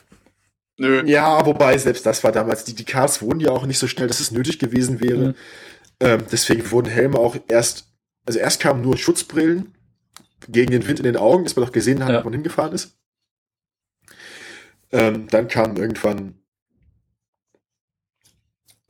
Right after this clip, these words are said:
Speaker 2: dann, dann haben sie irgendwann gemerkt, dass Schürfwunden keinen Spaß machen, haben angefangen, Motor-, haben angefangen, Motorradkombis zu tragen.
Speaker 3: Mhm.
Speaker 2: Ähm,
Speaker 3: So schön aus gutem Leder.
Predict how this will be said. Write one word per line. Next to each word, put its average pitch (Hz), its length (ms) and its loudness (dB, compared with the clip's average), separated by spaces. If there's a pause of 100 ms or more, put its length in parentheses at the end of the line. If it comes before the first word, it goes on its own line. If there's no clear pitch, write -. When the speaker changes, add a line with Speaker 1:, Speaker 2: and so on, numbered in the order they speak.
Speaker 2:
dann, 117 160 -2
dann 110 100 -2
haben 131 140 2
sie 123 60 -2
irgendwann 135 240 -2
gemerkt, 117 280 -2
dass 110 120 0
Schürfwunden 139 520 0
keinen 110 220 -2
Spaß 127 400 0
machen, - 220 -4
haben 113 120 -6
angefangen, 123 380 -4
Motor-, 143 380 0
haben 131 140 -2
angefangen, 120 360 -2
Motorradkombis 151 640 -2
zu - 100 -6
tragen. 147 380 -2 (260)
Speaker 3:
Mhm. 147 240 -2 (880)
Speaker 2:
Ähm, 120 460 2 (1300)
Speaker 3:
So 123 80 0
schön 127 180 0
aus 123 140 -2
gutem 139 240 -2
Leder. 117 440 0